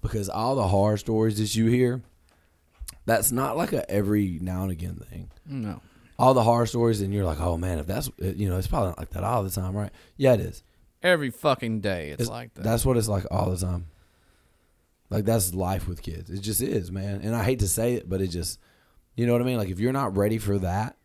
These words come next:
Speaker 1: if you're not ready for that, if you're not ready for your kid to take a shit in your floor every day, for a f-,
Speaker 2: Right.
Speaker 1: at least for a couple months, you're not ready to have children.
Speaker 2: And I don't know how it is for everybody,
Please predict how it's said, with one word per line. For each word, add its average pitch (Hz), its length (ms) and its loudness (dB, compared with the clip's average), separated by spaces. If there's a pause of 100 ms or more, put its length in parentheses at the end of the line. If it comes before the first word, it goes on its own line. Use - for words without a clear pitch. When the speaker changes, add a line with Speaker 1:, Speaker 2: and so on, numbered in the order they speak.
(120)
Speaker 1:
if 92 100 -4
you're 101 120 -2
not 98 200 -2
ready 95 200 2
for 87 140 -4
that, 85 400 -6
if - 100 -8
you're 127 80 0
not 131 120 2
ready 120 180 4
for 104 120 -4
your 98 260 -2
kid 87 480 -4 (580)
to 95 220 -4
take 127 440 -4
a 92 160 -10
shit - 720 -6
in 110 200 -2
your 101 160 -2
floor 85 680 -6 (720)
every 104 360 0
day, 87 420 -6 (160)
for - 160 0
a 127 60 2
f-, 120 80 -2
Speaker 2:
Right. 113 160 -2
Speaker 1:
at 120 80 2
least 139 180 0
for 131 80 -2
a 107 60 -4
couple 92 220 0
months, - 500 -8 (180)
you're 127 120 -2
not 135 100 0
ready 110 160 2
to 98 60 0
have 90 100 -6
children. 80 380 -12
Speaker 2:
And 113 100 -2
I 156 40 2
don't 214 120 2
know 143 60 0
how 127 120 2
it 120 60 2
is 117 100 -2
for 113 140 -8
everybody, 95 580 -6